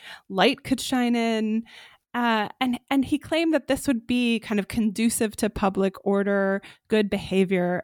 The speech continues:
and good health, kind of all simultaneously. And so building uniform buildings, wide avenues, long and straight alleys would lead to well-behaved,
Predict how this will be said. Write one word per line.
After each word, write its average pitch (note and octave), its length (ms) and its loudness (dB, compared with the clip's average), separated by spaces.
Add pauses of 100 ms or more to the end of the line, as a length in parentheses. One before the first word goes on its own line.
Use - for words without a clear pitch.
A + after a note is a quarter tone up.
(160)
and G3 340 0
good F#3 180 -4
health, F#3 380 0
kind - 180 -2
of E3+ 160 -4
all F#3+ 440 0
simultaneously. F#3+ 1120 -2 (320)
And A3+ 100 -2
so A#3+ 140 2
building A#3 680 -2
uniform G#3+ 960 0 (100)
buildings, B3 880 0
wide F#3 640 0
avenues, A#3 840 0 (420)
long G#3 600 0
and F#3 140 -2
straight F3+ 320 -2 (100)
alleys C#4+ 680 0 (380)
would B3 240 0
lead B3+ 420 0
to D#4 140 -2
well-behaved, A3+ 920 0